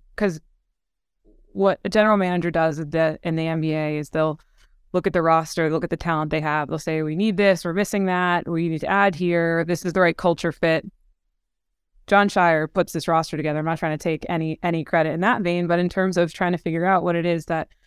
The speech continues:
that will make not only a good Duke team, but a good college team that will win us national championships, like, and then figuring out what that individual needs to feel as if Duke's the right place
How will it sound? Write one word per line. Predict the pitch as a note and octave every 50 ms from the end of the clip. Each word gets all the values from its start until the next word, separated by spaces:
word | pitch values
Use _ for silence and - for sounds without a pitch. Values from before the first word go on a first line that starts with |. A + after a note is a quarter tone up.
| _ _
that | - E3 E3+ E3 D3+ - _ _ _ _ _ _ _ _ _ _ _ _ _ _ _ _ _ _
will | - F3 D3+ F3 E3 D3+ D3 - _ _
make | - E3+ F3 F3+ F3 - - F3+
not | F3+ F3 F3 E3
only | E3 E3 E3 E3 E3 D#3+ D#3+ D#3+ - _ _ _ _ _ _ _ _ _ _ _ _ _
a | - -
good | D3 F3+ E3+ D#3
Duke | - A3 B3 G3
team, | - - F#3 F3 F3 F3
but | E3 E3
a |
good | D#3+ E3+ E3+ D3+ - - -
college | - - E3+ G3 G#3 F#3+ D#3 D3 -
team | - - E3 E3 E3 E3+
that | E3 D#3+
will | D#3 D#3+ D#3 D3+
win | E3 E3+ E3+
us | E3 - -
national | E3+ D#3+ E3 - - D#3
championships, | - - F#3 G3+ G3+ F3+ D#3 - E3 D#3+ D3+ - -
like, | D#3+ D#3 D#3 - _ _ - - -
and | E3+ E3+
then | E3+ F3 E3+ E3 E3 E3 E3 F3+
figuring | - - - F#3+ F3 D#3 E3 E3+ E3+ E3 E3+
out | E3 E3 E3 D#3+ - _ _ _ _ _ _ _ _ _ _ _ _
what | - F3+ F#3+ -
that | E3 E3 E3
individual | E3+ F3 D#3+ C#3+ F3 D#3+ C#3+ D#3 E3
needs | D#3+ E3 F3 F3+ F3+ F3 D#3+ -
to | - E3
feel | - E3+ E3 D#3+
as | E3 D#3+
if | F3 D3+ C#3+ -
Duke's | F3 F3 D#3+ - -
the | -
right | D#3+ E3 - - -
place | - E3+ E3+ E3 D#3 - - -